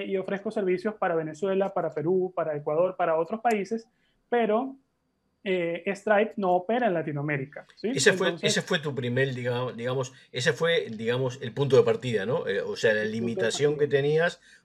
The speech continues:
Speaker 2: por parte de las pasarelas de pago.
Speaker 1: Claro, inicialmente yo comienzo mi negocio, creé infoproductos, tengo servicios, y cuando venía el proceso de pago, decía, "Bueno, ¿cómo hago para cobrarlo?".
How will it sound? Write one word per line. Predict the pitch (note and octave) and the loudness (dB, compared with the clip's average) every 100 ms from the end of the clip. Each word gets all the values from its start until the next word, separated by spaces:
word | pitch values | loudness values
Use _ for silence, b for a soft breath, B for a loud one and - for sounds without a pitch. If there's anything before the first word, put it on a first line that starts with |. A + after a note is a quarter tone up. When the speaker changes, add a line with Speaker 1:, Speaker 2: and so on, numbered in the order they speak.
| - | 2
Speaker 2:
por | A#2 | 4
parte | G2 B2 D3 | 4 4 8
de | C3 | 8
las | G#2+ | 6
pasarelas | A2 - A2 A2+ A2 | -4 2 2 2 0
de | G#2 | 2
pago. | B2+ G#2 E2 _ _ _ _ _ _ _ - | 2 2 0 _ _ _ _ _ _ _ 2
Speaker 1:
Claro, | G3+ F#3 | 2 4
inicialmente | F#3 G3+ G3 G#3 | 0 0 0 2
yo | A3+ A3+ | 2 0
comienzo | A#3 A#3 A#3 | -2 -2 -2
mi | A#3 | 0
negocio, | A#3 A#3 A3 G#3+ A3 G#3 G#3 G#3 | 0 2 2 2 0 0 0 -2
creé | F3+ E3 E3 | 0 2 0
infoproductos, | F3 G3+ G3 G#3 A#3 G#3+ - G3 G3 | -4 -6 -2 0 0 -2 -2 -2 -2
tengo | - F3 F#3 | -4 -4 -2
servicios, | A3 A3 G#3+ G#3 G#3 _ b b | -2 0 -2 -4 -8 _ b b
y | |
cuando | F3+ F#3+ F#3 F#3 | -2 -2 0 -2
venía | F#3 F#3+ | -2 -2
el | G3+ | -2
proceso | A3+ A3+ A3 A#3 | -2 -2 0 0
de | A#3+ | 4
pago, | A#3+ F#3+ G3+ C4 - _ _ | 6 6 2 -2 -10 _ _
decía, | F3 F3+ F3 F3+ | -4 -2 0 0
"Bueno, | E3+ F#3 D#3 | 2 2 0
¿cómo | D3+ F3 | -2 2
hago | G3 G#3+ | 4 6
para | A3+ G3+ | 4 4
cobrarlo?". | F3 F3 D3 C3+ | 4 4 2 -2